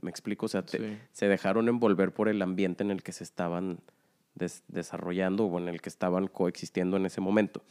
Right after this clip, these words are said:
Speaker 1: Entonces, obviamente todo este tema de la presión social influye mucho en,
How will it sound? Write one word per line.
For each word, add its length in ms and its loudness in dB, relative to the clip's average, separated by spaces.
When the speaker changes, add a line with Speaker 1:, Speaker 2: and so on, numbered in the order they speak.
Speaker 1:
Entonces, 520 6
obviamente 460 6
todo 140 6
este 160 0
tema 200 4
de 60 6
la 100 6
presión 300 0
social 360 4
influye 440 4
mucho 580 6
en, 260 0